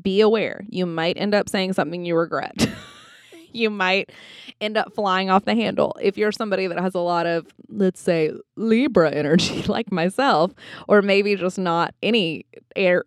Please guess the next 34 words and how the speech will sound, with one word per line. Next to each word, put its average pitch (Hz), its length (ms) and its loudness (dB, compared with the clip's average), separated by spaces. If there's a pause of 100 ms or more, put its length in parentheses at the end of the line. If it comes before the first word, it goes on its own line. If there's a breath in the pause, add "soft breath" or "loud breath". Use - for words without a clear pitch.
planets 175 400 -2
in 170 100 -2
Aries, 160 460 0
this 262 140 -8
is 294 100 -8
a 339 80 4
really 359 320 4
great 330 260 -4
time 285 440 2
to 269 420 0
say 247 240 2
the 247 140 4
thing 233 180 2
you 214 140 4
wanna 196 200 4
say, 196 500 0
to 202 120 -4
go 180 160 6
after 175 300 4
what - 140 2
you 165 120 -2
wanna 160 220 -2
do, 202 520 6 (360 loud breath)
to 196 240 2
put 202 180 4
yourself 156 400 0
out - 220 0
there. - 220 0
So 196 220 0
use 240 540 2
this 220 240 8
energy 185 380 2
for 170 360 4
that. - 300 -2